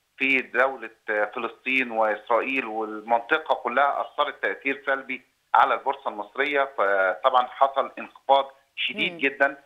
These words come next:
Speaker 1: في عدم في ثقة للمستثمر، آه، نتيجة هذه الأحداث الجوهرية التي حدثت، وبالتالي كان، آه، تأثير قوي. هذا التأثير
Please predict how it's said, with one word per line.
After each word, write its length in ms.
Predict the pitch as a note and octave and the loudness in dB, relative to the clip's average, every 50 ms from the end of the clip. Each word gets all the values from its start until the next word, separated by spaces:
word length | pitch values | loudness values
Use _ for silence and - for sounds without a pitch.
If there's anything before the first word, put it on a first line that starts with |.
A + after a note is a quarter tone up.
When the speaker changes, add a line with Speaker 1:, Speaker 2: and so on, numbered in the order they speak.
| _ _ - | _ _ -6
Speaker 1:
في 160 | - D#3 D#3+ | -2 0 2
عدم 340 | C#3+ C3+ D3 D3+ D3 C#3 B2 - - | 2 4 2 2 0 -2 -4 -4 -8
في 220 | - C#3 C#3 C#3 B2+ | -10 -6 -4 -4 -4
ثقة 460 | - - D3 C#3+ - - B2+ G#2 G#2 | -4 -2 -2 -2 0 2 2 2 2
للمستثمر، 920 | G2+ G#2 A#2+ A#2+ A#2+ A#2+ A#2+ - - C#3+ C#3 - - - B2+ A#2+ - - _ _ _ _ _ _ _ _ - | 0 -6 -10 -10 -10 -10 -10 -4 0 0 0 0 -2 -8 -10 -8 -8 -10 _ _ _ _ _ _ _ _ 0
آه، 240 | G#2 A2 A2 G#2+ G#2+ | 2 2 2 2 0
نتيجة 460 | A2 A#2 A#2 - C#3+ C#3+ B2 A#2+ A2+ - | -2 -4 -6 -2 -2 -2 0 -2 -2 -2
هذه 340 | A#2 A#2 A#2+ A#2 B2 C#3 C3+ | -2 -2 -2 -2 -2 -4 -4
الأحداث 520 | B2+ - - - - - - C3 C3 C3 C3+ - _ _ - - | -2 0 0 -2 -2 0 0 2 2 2 0 -6 _ _ -6 -4
الجوهرية 720 | G#2 G#2+ G2+ G2 E2+ - A#2 A2+ A2 A#2 A#2+ C3 C3+ A#2+ | -4 -4 -4 -6 -2 0 2 4 4 4 2 2 0 0
التي 260 | A2 A2+ A2+ - A#2 | 0 -2 -4 -2 -2
حدثت، 560 | G#2+ - - C#3+ C#3+ D3+ D3 - - D#3 D#3+ - - - _ _ _ _ _ _ _ _ _ - | -2 0 2 0 0 0 -2 -4 -4 -4 -4 -4 -12 -20 _ _ _ _ _ _ _ _ _ 0
وبالتالي 680 | A#2 B2+ B2 C3+ C3+ - D3 C#3 C#3+ D3 C#3+ D3 D3 | 0 2 2 0 -6 -2 -2 -2 -2 -2 -4 -6 -10
كان، 640 | - - - C#3 C#3+ D3 D3+ D3+ D3 C#3+ C#3+ C#3 C#3 | -10 -8 -4 -2 -2 -2 -2 -4 -8 -10 -4 0 2
آه، 220 | C3+ C3+ C3 B2 | 2 4 2 2
تأثير 540 | B2 - C#3+ A2+ G#2 - - D3+ D#3 - - - | 2 2 2 0 0 0 -2 -2 -2 -2 0 2
قوي. 320 | C#3 B2 C#3 C#3 C#3+ - - - | 4 4 2 2 -6 -14 -12 -6
هذا 300 | - B2+ C#3+ E3 F3+ G3 | 0 2 4 4 4 2
التأثير 640 | F#3 - - D#3+ - - - - D#3+ E3+ G3 G3+ - | -2 -2 -2 -2 -2 -4 -8 -12 -10 -8 -8 -8 -8